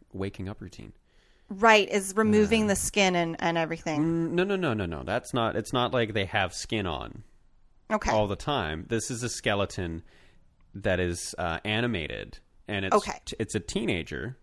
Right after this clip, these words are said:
Speaker 1: so it's going
Speaker 2: Yeah.
Speaker 1: through, going through puberty, going through that time in
Speaker 2: Right.
Speaker 1: everybody's life,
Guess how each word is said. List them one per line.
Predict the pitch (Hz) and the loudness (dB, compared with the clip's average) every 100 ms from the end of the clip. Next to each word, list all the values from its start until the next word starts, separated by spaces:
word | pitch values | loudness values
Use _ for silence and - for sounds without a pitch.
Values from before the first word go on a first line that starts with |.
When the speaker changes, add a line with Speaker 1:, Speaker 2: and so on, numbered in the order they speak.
| _ | _
Speaker 1:
so | - 101 | -8 -8
it's | - | -6
going | 95 117 | -2 -2
Speaker 2:
Yeah. | |
Speaker 1:
through, | - 139 - 107 | -2 -8 -8 -8
going | 85 90 | -6 -4
through | 120 120 | -6 -6
puberty, | - 104 92 101 | -4 -4 -4 -6
going | 82 87 | -6 -8
through | - 92 | -8 -4
that | 95 - - - - | -4 -6 -20 -20 -18
time | - - 185 98 | -10 -4 -2 0
in | |
Speaker 2:
Right. | 92 | 0
Speaker 1:
everybody's | 80 95 87 104 92 | -2 -2 -2 -2 -2
life, | 76 117 - | -4 -4 -10